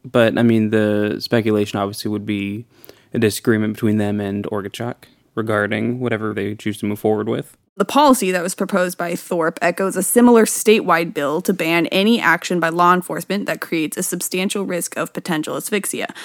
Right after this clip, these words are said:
Speaker 2: I believe it's called A B four nine zero. Now it is making its way through the California legislative process as we speak. Considering how much the Antioch reform was perceived and received in Antioch and Contra Costa County, how do you think A B four nine zero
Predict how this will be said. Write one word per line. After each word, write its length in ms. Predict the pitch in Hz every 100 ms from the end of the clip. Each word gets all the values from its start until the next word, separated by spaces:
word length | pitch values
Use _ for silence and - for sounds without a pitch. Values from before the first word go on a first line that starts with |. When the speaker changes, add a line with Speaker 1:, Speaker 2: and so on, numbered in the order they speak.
| - - -
Speaker 2:
I 140 | 190
believe 180 | 196 190
it's 100 | 185
called 400 | - 202 185 175
A 160 | - 175
B 160 | - 180
four 260 | - -
nine 220 | 175 151
zero. 500 | 180 180 - 69 - - - -
Now 280 | 208 233 220
it 60 |
is 140 | 208 196
making 280 | 185 -
its 200 | 185 180
way 160 | 180 180
through 200 | - 262
the 60 | 247
California 520 | - 180 190 175 175
legislative 560 | 170 175 175 170 170 -
process 460 | - 175 165 175
as 280 | - - -
we 100 | -
speak. 540 | - - 175 226 - - - -
Considering 480 | - 220 - 277 330
how 220 | 269 214
much 240 | 214 208 -
the 160 | 175
Antioch 400 | - 269 277 262
reform 420 | 247 233 208 202 196
was 160 | 190
perceived 560 | - 180 - 254 254 214 -
and 220 | 240 226
received 400 | 202 170 175 196
in 180 | 175 170
Antioch 480 | 180 180 175 170
and 100 | 165
Contra 240 | 160 170 -
Costa 300 | - 170 -
County, 440 | - 196 202 196
how 200 | 196 202
do 80 | 220
you 140 | 233
think 320 | 220 190 196 -
A 120 | 190
B 140 | 196
four 180 | 190 180
nine 160 | 175 175
zero 360 | 165 165 165